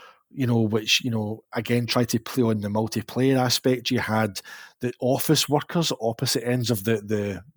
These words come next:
the glass staircase, which was meant to be a, an advert for Sonic Adventure, where they race each other downstairs and get to the revolving door.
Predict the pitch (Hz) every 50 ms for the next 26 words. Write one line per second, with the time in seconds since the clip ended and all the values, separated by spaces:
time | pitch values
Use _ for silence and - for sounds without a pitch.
0 | - - 113 - - - - - 123 120 113 110 - - - 120 127 127 - -
1 | - 147 143 131 - - - - - - - - - - - 131 - - 113 104
2 | 123 123 120 - - 113 120 110 110 107 - 113 110 113 117 113 98 123 120 -
3 | - 117 110 - - - 117 123 120 113 - 117 98 - 113 120 139 147 - -
4 | 156 127 120 107 110 107 98 113 123 123 - - 139 131 - - 123 113 110 101
5 | 113 113 113 - - 120 120 120 123 120 107 110 117 113 - - 110 107 110 98
6 | 104 107 92 107 110 117 110 113 107 104 95 - 127 139 156 160